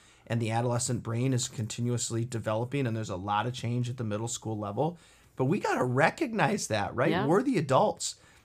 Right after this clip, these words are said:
Speaker 1: And there's lots of strategy and research out there around that, so we have to engage in that and,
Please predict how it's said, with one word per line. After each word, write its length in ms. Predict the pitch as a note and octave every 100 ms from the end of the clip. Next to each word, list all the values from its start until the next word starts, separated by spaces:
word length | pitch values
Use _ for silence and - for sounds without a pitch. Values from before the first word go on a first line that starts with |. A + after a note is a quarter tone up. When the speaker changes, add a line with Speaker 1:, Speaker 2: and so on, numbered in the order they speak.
| _
Speaker 1:
And 300 | C3+ C3 B2
there's 200 | B2+ B2+
lots 300 | B2 D3 F3
of 80 | D3+
strategy 540 | - B2+ D3 D#3+ E3
and 100 | B2+
research 460 | A#2 C3 C3 D#3+ -
out 180 | G#2+ B2+
there 160 | C#3
around 300 | A#2+ A2 A2
that, 180 | C#3+ E3
so 100 | -
we 140 | A2+ A#2
have 160 | A#2
to 120 | - B2
engage 400 | A2 A2 A#2+ C#3
in 80 |
that 200 | D3 E3+
and, 180 | D3 G2+